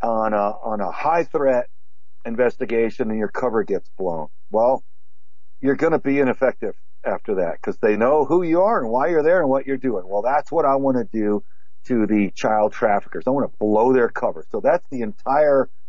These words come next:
concept of Veterans for Child Rescue. The main thrust of why we exist and why I founded this was to blow the op for the opposition,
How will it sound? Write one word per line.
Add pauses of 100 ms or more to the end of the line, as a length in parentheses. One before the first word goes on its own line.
concept (420)
of
Veterans
for
Child
Rescue.
The
main
thrust
of
why
we
exist
and
why
I
founded
this (420)
was
to
blow
the
op (440)
for
the
opposition,